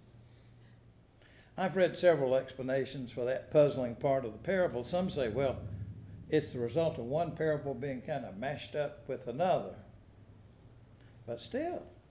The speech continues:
some say that at such a fancy wedding, the host would provide guests with robes to wear. So the guys' wrong clothes were by choice. Well,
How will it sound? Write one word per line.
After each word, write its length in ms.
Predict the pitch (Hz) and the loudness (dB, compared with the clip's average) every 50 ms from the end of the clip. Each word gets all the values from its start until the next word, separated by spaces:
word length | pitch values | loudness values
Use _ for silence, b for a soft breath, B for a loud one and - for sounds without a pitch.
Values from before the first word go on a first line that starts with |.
| - B B B B B B B | -20 B B B B B B B
some 280 | B - 170 202 214 202 | B 4 6 6 6 6
say 280 | - 190 175 156 156 143 | 4 4 4 6 4 4
that 200 | 127 135 131 127 | 2 0 0 -2
at 260 | 135 - - - - | -4 -6 -10 -6 0
such 240 | 190 185 - - 143 | 2 2 4 2 0
a 60 | 127 | -4
fancy 460 | - - 175 170 175 170 - - 139 | -2 0 0 0 -2 -2 -4 -4 -4
wedding, 420 | 123 131 151 156 156 156 151 143 127 B B B B B B | 0 2 2 4 4 2 0 -4 -6 B B B B B B
the 60 | 131 | -8
host 560 | - - - 175 175 185 170 180 - - - | -8 0 6 8 8 10 8 6 2 -4 -6
would 200 | 131 131 120 113 | -6 -6 -6 -4
provide 500 | - 139 120 120 131 123 120 117 104 101 | -4 -2 0 2 2 2 2 0 -2 -2
guests 560 | 120 135 120 - - - - - - - - - - - - b b b b b b b b b | 0 0 0 0 -2 -6 -12 -12 -14 -16 -20 -20 -20 -20 -20 b b b b b b b b b
with 200 | 123 120 - - | -8 -8 -6 0
robes 680 | 113 131 135 131 127 120 117 113 113 101 - - - - - - - | 4 6 6 6 6 4 0 -2 -6 -8 -12 -14 -16 -18 -20 -14 -8
to 120 | - 131 | -4 -4
wear. 540 | 113 117 135 147 143 127 95 85 80 - - - - - - - B B B B B B B B B B B B | -2 0 0 0 0 -2 -4 -6 -10 -12 -16 -20 -20 -20 -20 -20 B B B B B B B B B B B B
So 200 | - - 156 139 | -8 -4 -2 -2
the 100 | 127 135 | -2 -2
guys' 460 | 123 147 151 151 151 151 143 127 107 | -2 -2 -2 0 0 0 -2 -4 -6
wrong 420 | 117 127 135 147 147 147 147 143 131 | -6 -4 -4 -4 -4 -4 -4 -6 -6
clothes 560 | - 151 139 135 135 131 127 131 113 110 117 | -4 -2 0 0 0 -2 -2 -6 -6 -8 -8
were 160 | 120 117 110 | -6 -6 -6
by 260 | 107 110 117 110 104 | -4 -4 -6 -6 -6
choice. 640 | 104 - - 185 185 160 127 104 95 87 - - - | -8 -6 -4 -2 -2 -2 -2 -4 -6 -8 -12 -10 -6
Well, 320 | 156 160 165 160 156 160 | -6 -4 -4 -4 -4 -6